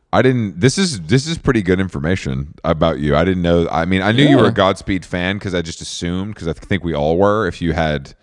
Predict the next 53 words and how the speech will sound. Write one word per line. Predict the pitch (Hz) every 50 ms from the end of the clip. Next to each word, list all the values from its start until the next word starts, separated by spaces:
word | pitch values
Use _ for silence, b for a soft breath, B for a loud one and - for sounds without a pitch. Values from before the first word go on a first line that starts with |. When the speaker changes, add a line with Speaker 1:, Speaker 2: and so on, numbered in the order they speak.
| _ _ _ _ _ _ _ _ _ _
Speaker 1:
any | 92 92 92 90
sort | - - 95 82
of | 80 76
taste | - - - 87 85 87 - - -
during | 87 80 80
that | 80 80 76 -
period. | - 85 82 82 85 90 90
It | 87
was | 78 76
cool. | - - - - 92 85 85 90 92
It | 92
was | 98 127
also | 143 - 131
pretty | - - 107 90 -
cool | - 95 87 87 90
to | - 87 71
like | 64 76 - -
them. | 104 104 120 131 B B B B B B B B B B -
Speaker 2:
Yeah, | 302 392 427 302 165 127
yeah, | 147 190 196 180
yeah. | 202 233 180 104 104 113 113 113 -
I | - - 143
feel | - 196 185
like | 175 165 147
I | 156
was | 151 143 135 120 -
kinda | - - 143 135 131 127 120 110 110 113 113 110 - _ _ _ _ _ -
on | - 123 123
the | 120
younger | 117 110 107 104 110 110 107 110 107
end | 104 107 107 113
of | 120 110
it, | 113 117 123
and | 120 113
I | 113 113 110 110
would, | 107 110 110 - - - -
yeah, | 123 123 - -
you | 87 104 107
know, | 101 98 95 101 - - _
it's | - 151 143 -
like, | 180 165 143 - _ b b b b b b b b b b b
it's | - 160 151 160
music | 170 185 190 170 185 175 -
for, | - 170 165
like, | 160 156 156 -
people | - 165 165 - - 165 156
who | 156 156 156 147 147
were, | 143 139
like, | 135 135 127 113
super | - - - 139 - 147 131
depressed | 143 131 - - 131 123 127 135 - - -
and, | 127 123
like, | 127 127 120 107